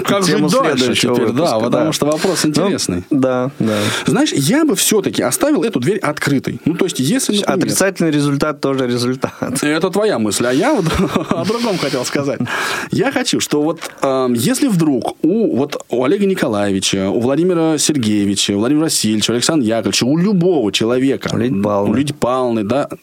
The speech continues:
Speaker 1: и, э, у, э, мы не з-, м, не упоминали, но не, не, не п-, не потому что, а просто выпало из гол-, из головы. У Владислава Сергеевича, да, Степанова.
Speaker 2: Да,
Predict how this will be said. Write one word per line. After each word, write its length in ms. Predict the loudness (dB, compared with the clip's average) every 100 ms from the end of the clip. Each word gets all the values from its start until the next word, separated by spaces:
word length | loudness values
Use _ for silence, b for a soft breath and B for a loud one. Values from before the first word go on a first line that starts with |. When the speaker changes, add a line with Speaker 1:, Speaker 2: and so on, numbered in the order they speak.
| -12
Speaker 1:
и, 320 | -6 -4 -6 -4
э, 80 | -2
у, 480 | 0 2 2 0 0
э, 180 | -2 0
мы 180 | 2 2
не 160 | 2
з-, 140 | 0 0
м, 480 | 0 2 2 2 2
не 100 | 0
упоминали, 560 | 2 2 2 2 0
но 160 | 0 2
не, 140 | 0
не, 600 | 0 0 0 0 0 2
не 180 | 2 0
п-, 180 | -2 -2
не 120 | 0
потому 340 | 0 -2 -2 -2
что, 320 | -2 -2 -2 B B -6
а 100 | -4
просто 260 | -4 -2
выпало 220 | -2 0 -2
из 120 | -2
гол-, 160 | -2 -2
из 80 |
головы. 240 | 0 0 0
У 60 | 0
Владислава 280 | 0 0
Сергеевича, 580 | 0 0 0 0 0 0
да, 140 | 0 -2
Степанова. 540 | -2 -2 -2 -2
Speaker 2:
Да, 60 | -2